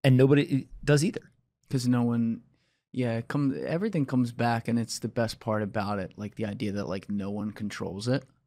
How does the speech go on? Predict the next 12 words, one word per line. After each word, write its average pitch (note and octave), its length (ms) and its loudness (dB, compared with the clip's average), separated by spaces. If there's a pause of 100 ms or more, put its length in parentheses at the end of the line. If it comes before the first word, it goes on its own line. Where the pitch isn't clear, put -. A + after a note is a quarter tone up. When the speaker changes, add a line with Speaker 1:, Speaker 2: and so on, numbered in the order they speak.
(920)
Speaker 1:
And D#3 80 8
Speaker 2:
But D#3 140 10
Speaker 1:
nobody E3+ 400 8
can C#3+ 240 2
be C3 420 0 (400)
influential C#3 920 4 (840)
over C3 280 8
a A#2+ 80 8
long A#2+ 240 4
period A#2 260 2
of F#2+ 120 0
time, C#3 420 0